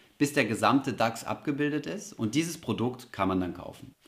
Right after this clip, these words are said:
Hierzu vielleicht auch nochmal ein Beispiel aus einem etwas anderen Markt, der weniger liquide ist, zum Beispiel dem Immobilienmarkt. Es gibt ja verschiedene Indizes, die auch Preise oder durchschnittliche Preise für Immobilien anzeigen.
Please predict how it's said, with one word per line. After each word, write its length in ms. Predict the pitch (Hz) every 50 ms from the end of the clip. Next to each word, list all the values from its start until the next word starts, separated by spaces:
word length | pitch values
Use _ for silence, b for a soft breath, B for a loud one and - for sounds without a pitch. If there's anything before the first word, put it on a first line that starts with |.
| b b
Hierzu 260 | b - 131 131 156 139
vielleicht 300 | - 120 117 123 123 127
auch 80 | 113
nochmal 240 | 107 110 104 104 101
ein 120 | 101 98
Beispiel 340 | 98 98 117 135 - - 120
aus 100 | 107 -
einem 140 | 107 98 95
etwas 260 | 95 95 - 98 92
anderen 400 | 85 95 110 131 147 139 139 131
Markt, 320 | 127 123 120 123 127 123 -
der 120 | 101 92
weniger 300 | 104 117 127 127 117 107
liquide 440 | 101 98 95 - - 127 143 147 151
ist, 160 | 135 123 -
zum 100 | - 101
Beispiel 300 | 98 98 110 110 - 110
dem 140 | 95 95 -
Immobilienmarkt. 960 | 101 101 98 92 101 117 131 135 110 92 90 85 82 87 107 143 - - - B B B B B B B
Es 120 | B - -
gibt 160 | 135 127 131
ja 80 | 156
verschiedene 420 | 135 139 127 117 - 135 120 113 110
Indizes, 800 | - - 131 151 139 147 143 - - - 131 131 131 131 127 -
die 140 | - - -
auch 160 | 101 98 -
Preise 640 | - - 98 95 107 120 135 127 127 127 123 123 113
oder 140 | 101 95 98
durchschnittliche 500 | 92 110 123 123 127 127 98 113 104 110
Preise 420 | - - - 92 95 98 95 101
für 120 | 95 - -
Immobilien 720 | - 95 95 92 95 101 104 104 101 101 92 87 90 87
anzeigen. 540 | 87 82 80 - - - - - - -